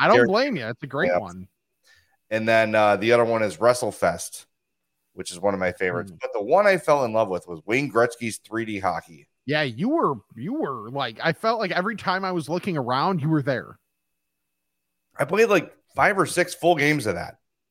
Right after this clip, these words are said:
Speaker 1: Nice.
Speaker 2: I won every one of 'em, just, you know, in case
Speaker 1: Yeah.
Speaker 2: anyone's wondering.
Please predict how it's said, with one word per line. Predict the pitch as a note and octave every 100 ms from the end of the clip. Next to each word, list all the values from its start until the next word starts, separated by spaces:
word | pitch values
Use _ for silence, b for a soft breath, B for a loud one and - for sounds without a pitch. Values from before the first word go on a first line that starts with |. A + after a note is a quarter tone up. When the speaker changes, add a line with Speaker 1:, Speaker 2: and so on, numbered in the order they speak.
| _ -
Speaker 1:
Nice. | F#3+ D#3 - - - C3+
Speaker 2:
I |
won | D3 E3+
every | B2+ G#2+
one | G2+ E2+
of | D#2
'em, | D#2+
just, | E2+ F2 - _ -
you |
know, | F#2+
in | - -
case | - F#2+
Speaker 1:
Yeah. | F#2+
Speaker 2:
anyone's | F2+ E2 -
wondering. | F2 D#2+